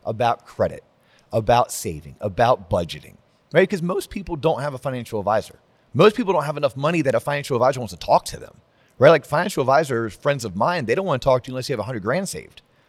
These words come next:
Most of our clients don't have a hundred grand saved. That means they don't have anyone in high school, no one in college, and no financial advisor who's sitting down with them and teaching them financial literacy. So if someone's thinking about entering into this industry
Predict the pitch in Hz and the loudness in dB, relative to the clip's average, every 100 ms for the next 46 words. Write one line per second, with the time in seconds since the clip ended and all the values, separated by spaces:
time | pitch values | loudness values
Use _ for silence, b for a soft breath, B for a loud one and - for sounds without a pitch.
0 | _ 127 196 - 190 180 - 196 180 175 | _ 6 6 6 4 4 4 -2 0 0
1 | 190 175 127 92 95 80 87 62 - b | 0 -2 -4 -4 -8 -6 -8 -10 -16 b
2 | b 175 196 175 170 165 165 120 185 208 | b 4 4 -2 -4 -4 -4 -4 -4 -2
3 | 202 143 113 - 120 139 185 190 - 107 | -4 -4 -4 -4 -2 0 0 -4 0 0
4 | 92 101 131 - _ _ _ _ - 127 | 2 -2 -6 -18 _ _ _ _ -4 2
5 | 139 170 160 156 135 110 139 180 127 131 | 2 2 0 0 -4 0 2 2 -4 -8
6 | - 147 117 139 185 147 107 101 - b | -8 -8 -2 -2 -2 -4 -4 -4 -10 b
7 | b b 139 - 180 202 175 143 123 120 | b b -4 -2 -6 -6 -6 -2 -4 -2
8 | 135 135 135 156 214 98 - - _ b | -2 -2 -6 -6 -6 -8 -10 -18 _ b
9 | b - 170 156 - 143 - 202 208 202 | b 2 4 4 0 -6 -4 -4 -2 -6
10 | - - 170 175 165 147 - 143 151 143 | -8 -8 -8 -8 0 0 0 -8 -8 -6
11 | 139 117 - 185 170 - - 73 | -6 -6 -6 -4 -4 -8 -12 -18